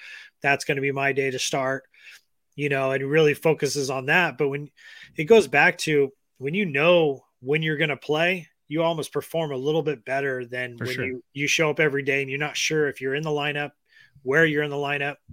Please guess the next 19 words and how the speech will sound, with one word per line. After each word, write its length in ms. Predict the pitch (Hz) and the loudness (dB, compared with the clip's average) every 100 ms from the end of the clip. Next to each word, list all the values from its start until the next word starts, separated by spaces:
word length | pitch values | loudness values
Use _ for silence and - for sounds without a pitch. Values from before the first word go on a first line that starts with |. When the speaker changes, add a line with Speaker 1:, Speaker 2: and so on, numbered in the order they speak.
| - | -12
Speaker 1:
if 220 | - - | -8 -6
you're 80 | 151 | -2
gonna 160 | 160 147 | -2 -2
start 320 | - 156 139 | -2 -2 -2
that 140 | 147 | -4
day, 180 | 135 143 | -2 -2
if 100 | 135 | -2
you're 80 | 151 | -4
gonna 120 | 170 | -2
be 100 | 160 | 0
a 40 | 135 | 2
bullpen 460 | 165 180 175 180 | 2 2 0 -2
guy, 240 | 170 175 170 | 0 2 0
if 140 | - | -2
you're 80 | 143 | -6
gonna 160 | 151 | -4
be 80 | 135 | -2
a 60 | 131 | -2
reliever, 600 | 131 151 180 165 165 | -2 0 0 0 -4